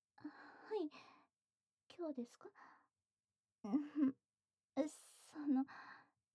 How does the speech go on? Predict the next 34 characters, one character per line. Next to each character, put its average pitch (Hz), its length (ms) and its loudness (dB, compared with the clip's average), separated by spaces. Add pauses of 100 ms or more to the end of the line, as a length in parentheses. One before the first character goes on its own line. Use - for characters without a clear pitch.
(180)
や 349 180 0
っ 415 120 -4
ぱ 294 160 0
想 294 340 -4
像 302 180 -2
よ 294 180 0
り 240 280 -8 (460)
い 294 80 4 (120)
ろ 285 140 4
い 269 80 6
ろ、 - 140 0 (380)
あ、 285 40 8 (840)
う 330 100 4
ま 339 160 0
く 254 160 -8
い 208 60 -8
か - 180 2
な 302 160 8
い 294 60 4
こ 311 180 -8
と 320 180 0
も 247 140 2
あ 247 40 -6
っ 254 40 -8
て、 - 160 -20 (480)
<laughs> - 400 -18
う 254 60 2
ん、 269 100 0 (1400)
大 - 160 -8 (800)
変 330 120 -2
で 339 60 -12
し - 160 -12
た。 269 100 -8
<laughs> - 40 -8